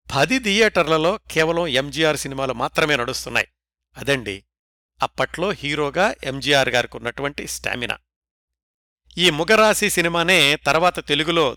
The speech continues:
దోపిడి దొంగలు అనే పేరుతోటి డబ్బింగ్ చేసి పంతొమ్మిది వందల అరవై ఎనిమిదిలో విడుదల చేశారు.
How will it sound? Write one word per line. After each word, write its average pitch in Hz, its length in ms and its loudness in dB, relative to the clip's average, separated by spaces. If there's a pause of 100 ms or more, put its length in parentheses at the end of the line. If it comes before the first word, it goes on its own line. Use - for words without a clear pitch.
(100)
దోపిడి 190 380 -2
దొంగలు 156 360 0
అనే 143 200 2
పేరుతోటి 139 640 -2
డబ్బింగ్ 139 440 -2
చేసి 123 400 -2 (540)
పంతొమ్మిది 151 420 0
వందల 131 280 0
అరవై 131 300 2
ఎనిమిదిలో 135 480 -2 (440)
విడుదల 131 340 0
చేశారు. 117 460 -4